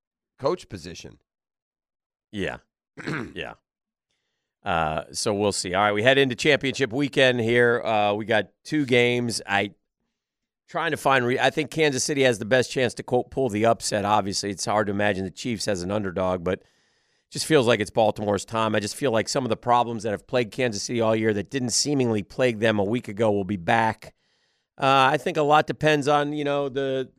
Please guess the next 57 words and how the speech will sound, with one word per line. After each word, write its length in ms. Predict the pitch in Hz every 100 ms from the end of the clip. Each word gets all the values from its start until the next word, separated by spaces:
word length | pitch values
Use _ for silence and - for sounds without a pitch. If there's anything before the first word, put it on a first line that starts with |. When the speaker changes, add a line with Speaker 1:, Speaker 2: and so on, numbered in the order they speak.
| _ _ _ _ -
Speaker 2:
the 260 | 127 127
Pacheco 480 | 113 - 165 175 120
kid 300 | - 90 80 _ -
and 100 | 113
if 120 | 107
he 80 | 131
can 160 | 135
run 160 | 120 127
the 80 | 123
ball 260 | 127 131
a 60 | 120
little 200 | 123 135
bit 280 | 127 135 -
and 120 | 104
give, 240 | 110 107
you 140 | 95 104
know, 60 | 110
Mahomes 380 | 110 101 120 113
some, 280 | - 107 95 _ _ _ _ _ _ -
some 220 | 139 120
options. 600 | 127 135 - - 104 101
If, 180 | 101 95 -
if, 220 | 113 -
if 180 | 117 101
they 120 | 117
can't 320 | 110 143 135
move 160 | 135 127
the 80 | 113
football 360 | 143 - 123
on 100 | 117
the 60 | 113
ground 280 | 113 117 113
at 80 | 110
all 260 | 113 117
and 80 | 107
it's 140 | 92
all 160 | 113 110
up 100 | 113
to 60 | 101
Patrick, 460 | 113 110 104 110
it's 100 | 92 -
gonna 140 | 107
be 100 | 98
tough. 480 | 90 - 113 113 -
But, 280 | - 92 - _ _ _ _ _ _ _
um, 560 | 107 101 92 90 85 82 _
Speaker 1:
It 60 | 143
Speaker 2:
Kansas 220 | 131 190
Speaker 1:
feels 80 | 302
Speaker 2:
City's 120 | 269
Speaker 1:
like 200 | 240 180
it's 180 | 190 -
Lamar's 460 | 160 156 160 151
time, 340 | - 147 123 104
doesn't 300 | 110 110 113
it? 120 | 113
Speaker 2:
Yeah. 220 | 98 78